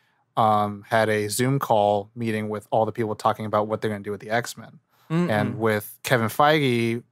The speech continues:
Speaker 1: um, being now the head of Marvel, um, in general,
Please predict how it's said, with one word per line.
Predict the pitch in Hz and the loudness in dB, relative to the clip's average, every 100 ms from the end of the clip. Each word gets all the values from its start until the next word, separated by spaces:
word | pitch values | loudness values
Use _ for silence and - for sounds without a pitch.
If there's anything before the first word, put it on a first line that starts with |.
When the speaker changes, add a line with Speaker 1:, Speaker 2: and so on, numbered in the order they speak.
| _ - | _ 0
Speaker 1:
um, | 113 110 107 | 2 2 0
being | 107 120 113 110 107 107 _ _ | -4 -2 0 -2 -4 -10 _ _
now | - 110 107 107 | 0 4 6 4
the | 104 107 | 0 -6
head | - 123 117 | 2 2 4
of | 120 104 | 2 -2
Marvel, | 107 117 123 104 101 120 _ _ _ _ _ | 4 4 4 0 -4 -10 _ _ _ _ _
um, | 131 110 104 101 110 _ - | 2 4 4 0 -12 _ -4
in | 113 | -2
general, | 104 120 135 110 101 104 | 0 2 2 2 0 -4